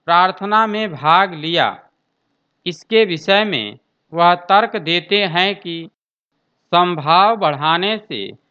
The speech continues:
बहुत सी गुत्थियां अपने आप सुलझ जाती हैं और जहां हमें दोष ही दिखाई दे, वहां उसे दिखाने में भी जो नम्रता और विनय हम में होती है,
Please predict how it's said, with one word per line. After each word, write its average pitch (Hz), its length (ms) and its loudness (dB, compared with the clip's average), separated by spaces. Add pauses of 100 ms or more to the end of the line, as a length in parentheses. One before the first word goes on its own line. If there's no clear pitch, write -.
(160)
बहुत 175 440 0
सी 190 200 -8
गुत्थियां 180 800 -2 (380)
अपने 160 480 -2
आप 160 540 0 (320)
सुलझ 214 280 2
जाती 175 600 -4
हैं 98 260 -16 (420)
और 147 520 2 (220)
जहां 175 440 0
हमें 190 420 -6
दोष 190 280 -2 (120)
ही 208 160 -4
दिखाई 165 580 -2
दे, 113 320 -14 (460)
वहां 165 440 2
उसे 170 540 -6 (220)
दिखाने 170 680 -2
में 202 240 -4
भी 113 320 -12 (280)
जो 175 260 0
नम्रता 175 880 0 (220)
और 190 220 4
विनय 180 380 0
हम 165 340 -4
में 202 200 0
होती 160 500 -4
है, 113 340 -6